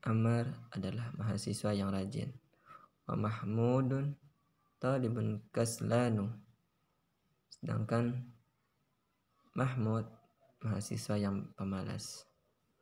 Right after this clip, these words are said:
Man anta? Ana talibun. A anta talibun jadidun? Naam, ana talibun jadidun.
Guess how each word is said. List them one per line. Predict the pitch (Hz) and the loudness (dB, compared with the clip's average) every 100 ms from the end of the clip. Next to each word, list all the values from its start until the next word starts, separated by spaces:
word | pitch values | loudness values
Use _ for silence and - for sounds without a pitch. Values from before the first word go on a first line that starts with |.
| _ _ _ _ | _ _ _ _
Man | - 127 - | -2 -2 0
anta? | 104 104 110 120 - - _ _ _ | 0 2 0 -2 -2 -8 _ _ _
Ana | - 107 104 | -2 0 0
talibun. | 104 120 120 104 101 - - - _ _ _ _ _ _ _ - | 0 2 2 2 0 -2 -6 -10 _ _ _ _ _ _ _ -6
A | |
anta | 117 147 143 123 | 0 2 2 0
talibun | 117 113 107 104 104 101 | 4 4 4 4 2 2
jadidun? | 98 - 98 98 113 135 - - _ _ _ _ - | 0 0 -2 -2 -2 -2 -4 -16 _ _ _ _ -6
Naam, | 117 104 120 104 - - | -2 2 4 4 0 -6
ana | - 107 107 107 110 - | -6 -2 0 0 -2 0
talibun | 123 123 110 110 110 | 2 4 2 0 0
jadidun. | 107 104 104 127 107 92 | 0 0 0 0 0 -2